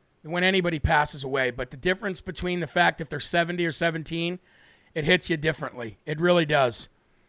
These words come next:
I just wanna say that I'm sorry that that happened to you. Uh, me and my family will definitely be praying for you tonight, tomorrow, as much as we possibly can. We cannot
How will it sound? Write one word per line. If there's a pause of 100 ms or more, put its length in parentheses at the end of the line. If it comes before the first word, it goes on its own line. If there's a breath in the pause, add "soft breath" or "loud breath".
(260)
I
just
wanna
say
that
I'm
sorry
that
that
happened
to
you. (840)
Uh,
me
and
my
family
will
definitely
be
praying
for
you (120)
tonight,
tomorrow, (340 soft breath)
as
much
as
we
possibly
can.
We
cannot